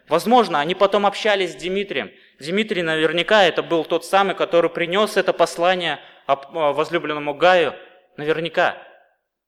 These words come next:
И они наверняка потом общались. Он, Дмитрий делился с ним,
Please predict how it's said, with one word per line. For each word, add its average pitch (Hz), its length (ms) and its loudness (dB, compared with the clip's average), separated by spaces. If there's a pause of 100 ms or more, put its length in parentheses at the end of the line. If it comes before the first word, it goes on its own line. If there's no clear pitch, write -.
(300)
И 113 80 -14
они 165 180 -2
наверняка 208 440 2
потом 196 280 2
общались. 202 680 2 (640)
Он, 143 520 -10
Дмитрий 175 680 -4
делился 190 480 -2
с - 100 -10
ним, 160 260 -6